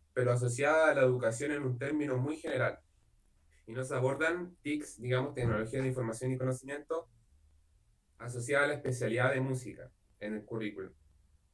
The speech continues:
Y por lo tanto,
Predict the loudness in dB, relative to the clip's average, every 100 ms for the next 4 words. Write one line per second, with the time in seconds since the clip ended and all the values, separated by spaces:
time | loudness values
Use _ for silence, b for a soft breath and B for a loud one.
0 | _ _ _ _ _ _ _ _ _ _
1 | -20 -10 -4 -2 -2 -2 -2 0 0 0
2 | -6